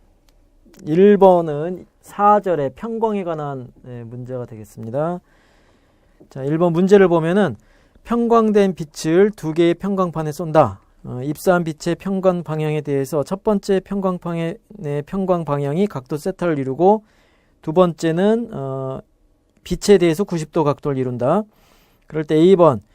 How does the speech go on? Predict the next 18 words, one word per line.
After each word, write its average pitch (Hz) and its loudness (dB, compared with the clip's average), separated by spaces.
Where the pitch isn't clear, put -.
초기 220 0
빛의 185 0
세기가 175 0
영점이만큼 160 0
그두 160 -4
평광판을 170 -2
투과한다면 156 0
세타가 175 -6
얼마냐? 135 -2
그다음에 135 -8
B 160 -2
번, 196 6
첫 214 -6
번째 220 0
판의 196 -2
각도가 165 -2
영으로 151 0
줄어들면 151 -2